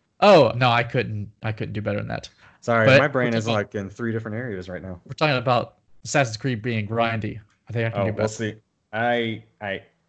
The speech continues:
Speaker 2: I will figure it out when I get there.
Speaker 1: I used to be really good at Assassin's Creed games. Like, really good. Like, like, not upgrading my stuff because I didn't feel like doing it good.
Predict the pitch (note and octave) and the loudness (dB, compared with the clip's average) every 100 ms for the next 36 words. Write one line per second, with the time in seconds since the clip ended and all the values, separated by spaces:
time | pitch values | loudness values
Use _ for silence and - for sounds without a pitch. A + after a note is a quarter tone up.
0 | _ A2 A2+ A2 - A2 G#2+ G#2 F#2+ F#2 | _ -2 -2 -2 -4 -2 0 0 -2 -4
1 | F#2 F#2 E2+ - _ - _ B2 B2 - | -6 -4 -6 -8 _ -20 _ 0 0 0
2 | B2+ A#2+ A#2+ A2 A2+ A2 - A2+ A2 - | -2 -2 -2 0 2 0 -2 -4 -6 -8
3 | A2+ G#2 A2+ A2 - _ - - A#2+ A2+ | -8 -6 -8 -8 -12 _ -14 -2 -2 -2
4 | - A2 G#2+ A#2+ G#2+ - _ _ A2+ A2 | -4 -4 -2 -4 -8 -10 _ _ -4 -4
5 | - _ _ _ A#2+ A2+ A#2 A#2 A#2+ A2 | -8 _ _ _ 0 2 4 2 2 -2
6 | - A#2 A2+ G#2+ - A#2+ A#2 A#2 A2+ G#2+ | 0 0 0 -2 0 0 0 -2 -4 0
7 | A2 G#2 A2 A2+ G#2+ A2 G#2+ - A2+ | -2 -2 -4 -2 -2 -4 -4 -4 -6